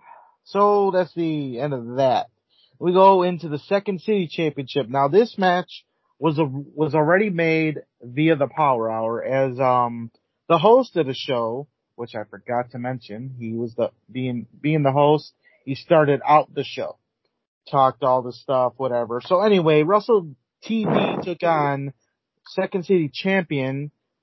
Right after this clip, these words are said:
Hot Rod Daddy Andy. Um,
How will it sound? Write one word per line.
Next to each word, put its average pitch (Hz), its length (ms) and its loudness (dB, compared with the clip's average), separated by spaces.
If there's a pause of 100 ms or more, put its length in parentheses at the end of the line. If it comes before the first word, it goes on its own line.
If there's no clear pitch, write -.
(300)
Hot - 300 2
Rod 170 440 6
Daddy 143 340 0
Andy. 127 400 -6 (1080)
Um, 165 680 2